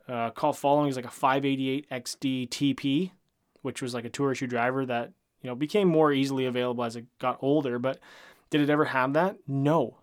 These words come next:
it didn't, because, you know, a lot of people didn't really, it wa-, didn't get anywhere near the play as, like, other drivers from other companies. But it doesn't mean the other ones weren't great, 'cause the five eighty-eight X D was a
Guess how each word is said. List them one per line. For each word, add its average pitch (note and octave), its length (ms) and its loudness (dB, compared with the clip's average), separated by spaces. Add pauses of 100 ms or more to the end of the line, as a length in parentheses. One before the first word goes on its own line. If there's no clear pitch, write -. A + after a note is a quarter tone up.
it C3 160 -8
didn't, E3 260 2
because, B2 420 -4
you C3 80 -8
know, C3 180 -6
a - 40 -4
lot D3+ 100 0
of D#3+ 60 -6
people F3+ 200 2
didn't F3+ 160 4
really, F3 300 -2 (240)
it C#3 80 -4
wa-, D#3+ 140 2
didn't D#3+ 320 0
get C#3+ 180 -2
anywhere D#3 320 4
near C#3+ 160 2
the A#2+ 80 0
play C3 320 0
as, A#2 160 -4
like, A#2 160 -6
other C3 200 0
drivers A#2 440 -4
from A#2+ 100 -8
other A2+ 160 -8
companies. C3 460 -2 (560)
But C#3+ 100 -2
it D3+ 60 0
doesn't E3 180 6
mean D3 140 4
the C#3 60 2
other C#3 100 2
ones B2 180 -4
weren't A2+ 160 -6
great, D3+ 300 2
'cause A2 140 -12
the A#2 100 -10
five A#2 260 -4
eighty-eight A#2 340 -6
X A2+ 180 -12
D D3+ 260 2
was A#2+ 160 -6
a A2+ 100 -8